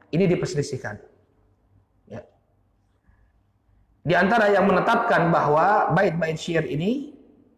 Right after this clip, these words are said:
adalah bait-bait syair yang dituliskan oleh Syekhul Islam Ibnu Taimiyah rahimahullah,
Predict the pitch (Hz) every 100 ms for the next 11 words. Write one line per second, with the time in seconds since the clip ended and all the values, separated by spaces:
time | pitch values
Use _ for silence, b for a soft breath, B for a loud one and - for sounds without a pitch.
0 | _ _ _ _ _ _ _ _ _ _
1 | _ _ _ - 165 170 151 151 156 156
2 | 147 220 185 160 156 143 175 202 - 151
3 | 147 147 143 127 - - - - 175 147
4 | 139 165 175 202 196 156 151 - 180 165
5 | 139 139 139 135 131 151